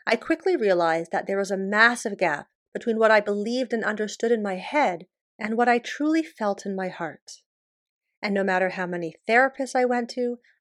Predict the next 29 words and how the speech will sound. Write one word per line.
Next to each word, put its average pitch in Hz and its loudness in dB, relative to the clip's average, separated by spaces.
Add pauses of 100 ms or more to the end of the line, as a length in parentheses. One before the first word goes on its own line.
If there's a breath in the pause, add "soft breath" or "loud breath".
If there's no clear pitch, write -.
I 247 -8
couldn't 392 -2
seem 262 -8
to 233 -6
bridge 220 -4
that 185 -4 (120)
gap 151 -10 (500)
until 208 0 (220)
I 214 0
found 220 -2
the 208 -4
tools 311 -4
and 202 -6
information 202 -6
that 196 -4
I 190 -2
share 190 -4
in 185 -2
my 175 -2
one-on-one 208 -4
private 311 0
sessions, - -8 (340 soft breath)
trainings, 180 -2
and 233 -4
right 349 2
here 202 -2
on 160 -4
this 170 -4
podcast. - -8